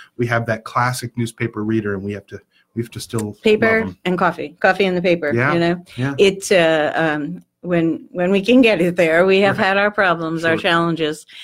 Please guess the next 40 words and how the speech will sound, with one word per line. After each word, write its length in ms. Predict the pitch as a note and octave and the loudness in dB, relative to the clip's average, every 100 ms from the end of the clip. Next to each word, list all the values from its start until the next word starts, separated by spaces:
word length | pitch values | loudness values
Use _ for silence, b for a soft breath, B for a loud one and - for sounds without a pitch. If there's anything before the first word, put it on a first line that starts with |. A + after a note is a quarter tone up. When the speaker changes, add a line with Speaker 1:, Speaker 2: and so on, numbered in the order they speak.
| B B | B B
Speaker 2:
But, 440 | E3+ E3+ D#3 - G3 | -2 0 0 -2 0
um, 460 | D#3+ D3+ D3 D3 - - - E3+ | 2 2 0 -4 -8 -12 -12 -2
the, 300 | A3 G#3 - | 0 0 0
the 140 | A3+ | 4
other 160 | B3 C4+ | 4 4
thing 320 | A#3+ F3 D#3+ | 2 2 2
I 140 | D3 | 0
think 300 | E3 F#3+ F3 | -2 -4 -4
is 200 | E3 - | -4 -4
important 380 | D#3 D3+ E3 D3+ | -6 -2 -2 -4
to 80 | D#3+ | -8
tell 200 | - E3 | -2 -2
people 320 | D#3+ D#3+ D#3+ | -2 -4 -2
is 180 | C#3+ C#3+ | -2 -2
that 260 | D3+ C#3+ - B B B | -2 -2 -4 B B B
if 220 | - F3 F#3+ | -2 -2 -2
you 220 | F#3 E3+ | -2 -4
do 260 | C3+ G#3 | -2 0
have 200 | G3+ E3+ | 2 2
a, 200 | D3+ C#3+ - | 2 0 -2
a 140 | D3 | -4
print 300 | - D4 D4 | -2 -2 -2
subscription, 680 | G3+ - E3 - D#3 C#3+ - | -8 -8 -8 -6 -4 -4 -4
you 140 | E3 D3+ | -4 -4
can 180 | E3 D3+ | -2 -2
also, 540 | D3+ - D3+ C#3 C#3 B B _ | -2 -2 -2 0 -4 B B _
you 100 | E3 | 0
know, 300 | D3 C3 B2 - | 0 0 -4 -2
when 260 | D#3 E3 | 2 4
you 100 | E3 | 4
feel 240 | D#3+ D#4+ E4+ | 2 0 2
like 240 | C#3+ C3+ | 2 0
it, 220 | E3+ - - | -2 -2 0
use 260 | F3 E3 | 0 0
the, 400 | E3 D3 C#3+ C3 D3 | 0 0 0 -4 -4
the, 340 | C#3+ C#3 C3 C3+ | -2 0 -2 -2
um, 380 | C3 B2 B2+ G#2+ | -2 -2 -4 -2
digital 480 | F#3 F#3+ E3+ C#3+ | 0 0 2 0
product, 500 | C3+ D3 C3 C3+ - | 0 0 0 -2 -4
because 480 | D3 C#3+ C#3 C3 C3 | -10 -4 -2 -2 -6